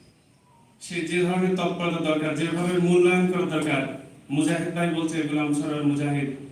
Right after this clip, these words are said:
সেই ধরনের কোনো তৎপরতা, উদ্যোগ আমরা দেখিনি। কয়েকটা মিনিট ফোনও আসে না যে "আমি এই আসনের নমিনি হয়েছি,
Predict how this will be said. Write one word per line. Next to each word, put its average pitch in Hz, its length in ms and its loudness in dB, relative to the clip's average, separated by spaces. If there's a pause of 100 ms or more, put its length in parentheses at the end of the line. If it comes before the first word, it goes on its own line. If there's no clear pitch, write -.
(140)
সেই 175 240 -2
ধরনের 175 320 0
কোনো 165 200 -4
তৎপরতা, 151 720 -2 (300)
উদ্যোগ 165 380 0
আমরা 156 220 4
দেখিনি। 139 420 0 (440)
কয়েকটা 180 500 0 (120)
মিনিট 190 240 -2 (100)
ফোনও - 240 8
আসে 185 220 2
না 156 200 2 (600)
যে 147 120 -4
"আমি 175 260 4 (100)
এই 160 380 6
আসনের 165 420 2
নমিনি 165 380 4
হয়েছি, 156 480 0